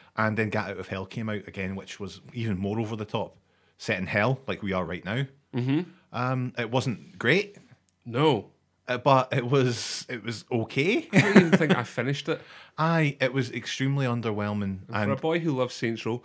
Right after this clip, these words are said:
Speaker 2: I think the issue with it was that it came out at the same time as the remakes of the games on the next generation consoles.
Speaker 1: Yes.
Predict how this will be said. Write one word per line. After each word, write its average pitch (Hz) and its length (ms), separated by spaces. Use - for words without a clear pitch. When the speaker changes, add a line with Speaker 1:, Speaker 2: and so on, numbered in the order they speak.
Speaker 2:
I - 80
think 196 160
the 190 80
issue 165 400
with 120 240
it 127 80
was 113 340
that 101 180
it - 80
came 135 180
out 123 60
at - 60
the 107 60
same 110 180
time 110 320
as 107 200
the 110 80
remakes 110 560
of 104 160
the 98 320
games 110 260
on 113 60
the 104 60
next 107 240
generation 110 400
consoles. 135 640
Speaker 1:
Yes. - 540